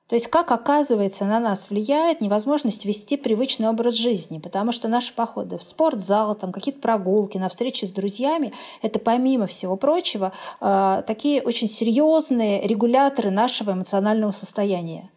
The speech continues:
Прошли, да, там, проветрились, э, отвлеклись, э, поговорили в какой-то дружеской компании и пришли в лучшем состоянии.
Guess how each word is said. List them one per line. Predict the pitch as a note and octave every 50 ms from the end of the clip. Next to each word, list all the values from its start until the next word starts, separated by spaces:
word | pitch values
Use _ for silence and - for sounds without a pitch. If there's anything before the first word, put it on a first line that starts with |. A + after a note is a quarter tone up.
| _ _
Прошли, | - B3 B3+ B3+ - - C#4 D4+ D4 D4 C4
да, | A3+ A3+ A#3+
там, | A#3+ A3 G#3 G3 F#3+
проветрились, | - - G#3+ A3 G#3 A#3+ C4 B3+ B3+ A#3+ A#3 A3 G#3+ G#3 G#3 G3 G3+ - - -
э, | A3 G3+ G3 F#3+
отвлеклись, | F#3+ G3+ G3+ - G#3+ G#3+ A3 G#3+ - A#3+ B3+ C4 C4 B3+ A#3+ - - -
э, | G#3+ G3
поговорили | - G#3+ G3+ G#3 G3+ G3+ G3+ G#3 A#3 B3 A#3 A3
в | -
какой-то | - G#3+ G3+ G#3+ G3+ G3+ G#3+
дружеской | G3 G#3 G3+ F#3+ F#3 - - - F#3+
компании | - G3 G3+ G#3 G3+ G#3 G3 F#3+ G3 G3 A#3
и |
пришли | - C4 C4+ C4+ - E4 F4 C4
в | G#3 G3
лучшем | A3+ C4+ C#4 - - A3
состоянии. | F#3+ - - - - F#3+ F3+ E3+ D#3+ D#3 D#3 D3+ D#3+ D#3